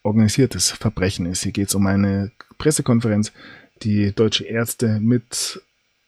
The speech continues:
John F. K-, äh, Robert F. Kennedy Junior vor zwei Wochen gehalten haben. Also,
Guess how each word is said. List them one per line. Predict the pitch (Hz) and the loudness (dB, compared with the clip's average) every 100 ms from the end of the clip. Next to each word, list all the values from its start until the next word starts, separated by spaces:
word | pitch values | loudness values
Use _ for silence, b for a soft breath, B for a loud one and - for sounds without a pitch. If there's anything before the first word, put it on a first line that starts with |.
| _ _ | _ _
John | 127 123 | -2 0
F. | 135 | -2
K-, | - _ | -8 _
äh, | 110 113 | 4 4
Robert | 110 123 123 | 6 6 6
F. | - | 4
Kennedy | 113 110 113 | 4 4 2
Junior | - - 110 107 95 92 B B B B - | -4 4 6 6 4 -4 B B B B -12
vor | - | -6
zwei | 101 98 92 | -4 -4 -6
Wochen | 90 95 92 104 | -4 -4 -4 -4
gehalten | 120 92 95 95 95 | -4 -2 -2 -2 -4
haben. | 90 85 82 | -6 -8 -6
Also, | 98 95 92 | -4 -4 -6